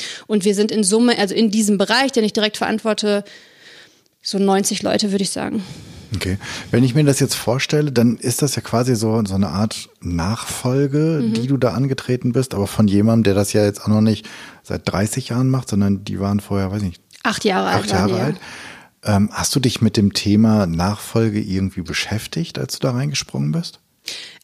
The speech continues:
Speaker 1: Also das war auf jeden Fall das, wo ich am meisten drüber nachgedacht habe vorher. Ähm, Christoph und ich haben uns ja auch kennengelernt, also Christoph, der Gründer. Ähm, ich hab wirklich, ich hab Christophs Coach kennengelernt, ich hab Christophs Frau kennengelernt, die auch, ähm, im Unternehmen, ähm,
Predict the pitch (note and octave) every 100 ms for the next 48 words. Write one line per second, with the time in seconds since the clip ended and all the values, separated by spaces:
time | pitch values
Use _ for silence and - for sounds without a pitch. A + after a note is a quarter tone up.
0 | - A3 G#3 G#3+ G#3+ G#3 A#3 G#3+ A3+ A3+
1 | A#3 G#3+ - G#3 G#3 G#3 G3+ G3 A3 A3+
2 | G#3 G3+ G3 G#3+ A#3 A#3 - B3 B3 -
3 | C4 B3+ C4 C4+ - G#3 G3+ G3+ G#3 -
4 | A3 G#3 G3 G#3 G#3 G3 G#3 G3 - -
5 | B3 B3+ A#3+ A3+ G#3 G#3+ - A3 A3 G#3+
6 | F#3+ A3 A#3 A3 A3+ - - - - G3+
7 | G3 F#3+ F#3 F#3 - F3+ - - - F#3+
8 | F#3+ F#3+ - F#3+ - - G#3 - F3+ -
9 | - G#3 G#3 - G3 G3 G3 F#3+ F#3 F#3+
10 | F#3+ F#3+ - - F#3 - - - - G#3+
11 | G#3+ G3+ G3 G3+ F#3+ F#3+ F#3 G#3+ G3+ -
12 | G3+ G3 G#3+ G#3 G#3+ G#3+ G#3 G3+ G3+ G#3